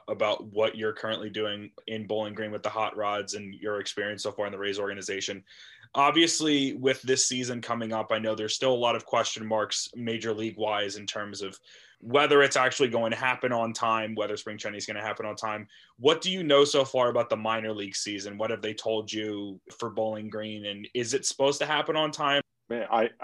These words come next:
Speaker 2: I've pretty much, i-, if you guys have Baseball America subscriptions, I know as much as you. It, it's,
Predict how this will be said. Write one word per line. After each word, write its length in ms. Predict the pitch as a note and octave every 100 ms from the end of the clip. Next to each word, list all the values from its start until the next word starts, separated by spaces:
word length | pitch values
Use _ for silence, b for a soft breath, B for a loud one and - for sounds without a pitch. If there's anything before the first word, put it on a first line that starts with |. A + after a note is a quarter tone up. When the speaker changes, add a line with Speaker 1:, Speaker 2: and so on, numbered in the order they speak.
| G#2
Speaker 2:
I've 320 | A2 A2+ A2+ - _
pretty 220 | - E3+
much, 320 | F3 C3+ A#2+ B2
i-, 80 |
if 300 | B2 C#3 B2
you 80 | A#2
guys 240 | B2+ B2+ -
have 160 | A#2+ F#2 -
Baseball 320 | A2+ - A2+
America 340 | F#2+ G2+ F#2+
subscriptions, 600 | F#2+ F#2 - G2+ - G2 F#2
I 80 |
know 160 | F#2 F#2
as 100 | E2+
much 220 | F2 -
as 120 | -
you. 140 | - - _ _ -
It, 200 | A2+ G#2+
it's, 480 | A2 G#2 - -